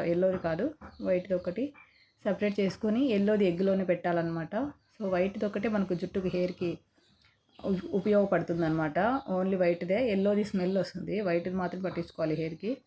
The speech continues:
So ఇలా అయితే చిన్న చిన్నగా వైట్‌ని ఎగ్గులో నుంచి తీసేసుకోవాలి. ఒకవేళ పెద్ద హోల్ పడినా ఏం ప్రాబ్లం లేదు. ఇలా ఫింగర్స్ని అడ్డం పెట్టేసుకొని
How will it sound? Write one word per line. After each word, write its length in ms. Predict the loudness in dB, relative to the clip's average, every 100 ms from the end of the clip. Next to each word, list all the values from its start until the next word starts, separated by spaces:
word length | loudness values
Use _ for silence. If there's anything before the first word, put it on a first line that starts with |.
| _ _ _ -4
So 40 |
ఇలా 180 | 0 4
అయితే 200 | 2 2
చిన్న 220 | 0 2 2
చిన్నగా 460 | 2 2 2 2 2 0 -6 -16 _ _ _ _ _ -8
వైట్‌ని 440 | -2 -2 0 -2 -2 -4 _ -20 -14 -4
ఎగ్గులో 320 | -2 2 4
నుంచి 240 | 4 2 0
తీసేసుకోవాలి. 600 | 0 0 -2 -2 -2 0
ఒకవేళ 320 | 0 0 0
పెద్ద 240 | 0 0 -2
హోల్ 240 | -2 0
పడినా 220 | 0 2
ఏం 160 | 2 0
ప్రాబ్లం 340 | 0 -2 0 0
లేదు. 180 | 2 2
ఇలా 160 | 0
ఫింగర్స్ని 500 | -2 -2 -2 -2 -2
అడ్డం 220 | -2 -2 -2
పెట్టేసుకొని 480 | -2 -4 -4 -4